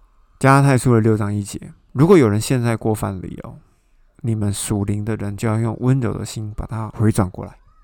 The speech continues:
回转过来。意思就是说哈，在上帝的家中，律法只是显出过犯，那同属于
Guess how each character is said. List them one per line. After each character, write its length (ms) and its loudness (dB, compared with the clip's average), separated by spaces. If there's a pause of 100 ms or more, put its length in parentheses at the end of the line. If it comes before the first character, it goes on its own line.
(100)
回 320 -8
转 120 -6
过 120 -10
来。 120 -18 (880)
意 120 4
思 120 2
就 140 4
是 80 2
说 180 -2
哈， 160 -6 (140)
在 300 -2
上 280 0
帝 80 2
的 120 0
家 180 -4
中， 260 -8 (180)
律 180 6
法 240 -4
只 160 -10
是 120 -4
显 220 -6
出 220 -4
过 260 -2
犯， 260 -16 (380)
那 180 -4 (460)
同 340 0
属 480 0
于 400 -4